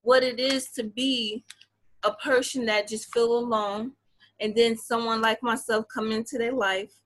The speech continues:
and they're gonna explain their journey and what they're actually doing today. Some of 'em are teachers, some of 'em are in law enforcement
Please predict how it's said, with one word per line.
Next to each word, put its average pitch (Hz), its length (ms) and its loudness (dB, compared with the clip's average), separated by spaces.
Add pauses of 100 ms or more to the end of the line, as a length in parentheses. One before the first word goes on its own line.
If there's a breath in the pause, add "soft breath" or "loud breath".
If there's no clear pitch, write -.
(580 soft breath)
and 220 100 2
they're 226 100 4
gonna 233 220 0
explain 240 520 -2
their 226 160 2
journey 240 540 -2
and 202 160 -4
what 220 200 -2
they're 202 200 0
actually 208 300 -4
doing 190 300 -6
today. 185 380 -6
Some 233 260 -4
of 240 100 0
'em 240 80 -2
are 233 60 -2
teachers, 247 680 -8 (220)
some 220 180 -6
of 220 80 -2
'em 220 80 -2
are 208 160 2
in 196 120 -4
law 202 180 0
enforcement 214 680 -8